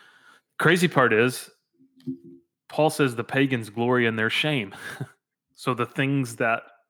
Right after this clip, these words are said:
we should be ashamed of in a pagan culture, we're actually normalizing and celebrating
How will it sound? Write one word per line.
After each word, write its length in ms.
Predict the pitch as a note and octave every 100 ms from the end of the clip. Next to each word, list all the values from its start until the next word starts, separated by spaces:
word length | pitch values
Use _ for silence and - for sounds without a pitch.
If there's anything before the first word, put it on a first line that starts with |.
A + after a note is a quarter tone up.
| _ _
we 200 | A#2+ B2
should 360 | A#2+ - C#3+ C3+
be 160 | C3
ashamed 500 | A2 - C3 D3+ D3
of 400 | G#2+ G2+ A#2 - _ _ _ -
in 100 | A#2+
a 40 |
pagan 360 | - B2+ A#2+ G#2+
culture, 440 | - F3 - A2
we're 120 | A#2
actually 320 | A2 G#2+ - G#2+
normalizing 560 | A#2 B2 G2+ G2+ G2+
and 100 | G2
celebrating 480 | - - - G#2 G#2+